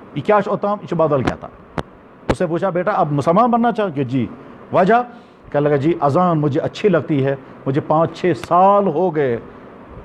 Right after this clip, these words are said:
مسلسل میں اذان سنتی ہوں، میں رات کو، م، یہ جو ہے الارم لگا کر کے رکھتی ہوں تاکہ صبح کی اذان میں اوپر چھت پر چڑھ کر کے سنتی ہوں، اور جب صبح کی اذان ہوتی ہے، چھت پر چڑھتی ہوں، چاروں طرف سے اذانیں آتی ہیں، مجھے اتنا سرور آتا ہے۔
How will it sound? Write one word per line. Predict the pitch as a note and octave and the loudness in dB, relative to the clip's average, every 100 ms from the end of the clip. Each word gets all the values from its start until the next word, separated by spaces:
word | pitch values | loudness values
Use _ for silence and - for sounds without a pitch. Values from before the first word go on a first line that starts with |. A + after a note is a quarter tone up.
| - | -2
مسلسل | - G3+ C#3 - B3 | 0 0 0 -2 -2
میں | G3+ | 0
اذان | D#3+ F3 E3+ | 0 0 -2
سنتی | D#3 D#3 D3+ C#3 | -4 -6 -2 0
ہوں، | C#3 B2+ - - | -2 -4 -14 -2
میں | C3 | 0
رات | C#3+ E3 E3+ | 2 2 0
کو، | - G#3 G#3 - - - - | -2 -2 -4 -18 -16 -6 -2
م، | A2 G#2 G2 - | -2 -2 -8 -4
یہ | C3 D#3 | 0 2
جو | E3 | 4
ہے | E3 C#3 - - | 2 0 -6 -6
الارم | C3+ D#3 G3+ A#3 | 0 4 4 4
لگا | G#3+ F#3+ F#3+ | 4 4 2
کر | F3+ | 0
کے | D3+ D#3 | -2 -2
رکھتی | D3 E3+ | -2 -2
ہوں | D3+ F#3 G3+ - - | 0 -2 -6 -14 -8
تاکہ | - E3+ D#3 | 0 0 0
صبح | - F#3 F3+ | -4 0 0
کی | F3 D#3 | 0 -4
اذان | D3 D#3+ D#3+ | -2 -2 -2
میں | E3+ G3 - - - | -2 -4 -8 -14 -6
اوپر | F#3+ F#3+ | -2 -2
چھت | - - G#3 | -4 -4 -2
پر | F#3 | -2
چڑھ | - D#3 - - - | 0 -2 2 0 0
کر | D3+ | -4
کے | C#3 | -4
سنتی | C3+ C3 D#3 | -6 -6 -2
ہوں، | C3+ - - _ | -2 -4 -10 _
اور | C#3 | -6
جب | D3+ C#3 C#3 | -2 -2 0
صبح | F3 | 0
کی | D3+ | 0
اذان | A#2 C3+ F3 | 0 0 0
ہوتی | D3 D3+ | 0 0
ہے، | C3 B2+ | 0 -2
چھت | D3 - | -10 -12
پر | C#3+ | -12
چڑھتی | D3 - | -12 -8
ہوں، | C#3 - | -8 0
چاروں | G#3 G#3 D#3 | 0 0 -2
طرف | D#3 | -2
سے | D3 | 0
اذانیں | B2+ C3 D#3 D3+ | 0 2 0 2
آتی | C3 D#3 D3+ | 0 0 -2
ہیں، | F#3 - - | -2 -4 -4
مجھے | B2+ C#3 | -2 0
اتنا | D#3+ E3 D#3+ | 0 -2 -2
سرور | - C#3+ A3 | 0 4 4
آتا | F#3 D3 D3+ | 4 2 0
ہے۔ | C#3+ | 0